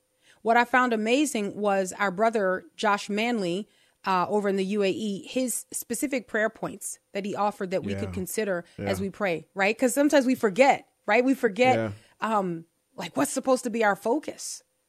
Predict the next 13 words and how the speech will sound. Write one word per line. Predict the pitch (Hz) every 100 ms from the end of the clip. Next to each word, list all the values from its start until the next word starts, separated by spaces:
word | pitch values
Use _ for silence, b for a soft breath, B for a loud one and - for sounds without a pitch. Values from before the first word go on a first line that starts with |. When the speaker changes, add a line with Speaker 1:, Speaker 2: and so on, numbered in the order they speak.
| _ _ _ _ _ _ _ _
Speaker 1:
You | -
know, | 208 214 294 302 -
like, | 233 269
what? | 269 B B
How | 254 269
are | - 262 285
we, | 269 214
in | 196
fact, | - 202 -
supposed | 202 208 190
to | 190
be | 185
praying? | - 180 156 156